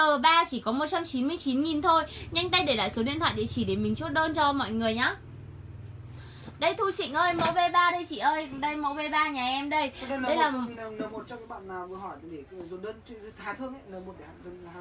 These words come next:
Speaker 2: Thương, Hà Thương, Hà Thương dồn đơn.
Speaker 1: Ok, em cảm ơn chị Tuyết Mai ạ. Đây nhá, đôi, đôi V ba đây cho chị Thu Trịnh ơi. Rất là rẻ, rất là đẹp. Riêng nhà em chỉ bán đôi này với giá một trăm bảy mươi chín nghìn thôi.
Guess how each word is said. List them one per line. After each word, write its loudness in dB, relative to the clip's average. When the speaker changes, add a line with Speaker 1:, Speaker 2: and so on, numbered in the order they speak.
Speaker 2:
Thương, -18
Hà -18
Thương, -16
Hà -16
Thương -14
dồn -12
đơn. -16
Speaker 1:
Ok, 4
em 6
cảm 6
ơn 2
chị 0
Tuyết -2
Mai 6
ạ. 2
Đây 4
nhá, 8
đôi, 4
đôi 6
V 2
ba 12
đây 0
cho 4
chị -2
Thu 2
Trịnh -2
ơi. 6
Rất 6
là 8
rẻ, 4
rất 2
là 6
đẹp. 2
Riêng 4
nhà 6
em 4
chỉ -2
bán 4
đôi 0
này 2
với 2
giá 6
một 4
trăm 0
bảy 2
mươi 0
chín 2
nghìn 2
thôi. 8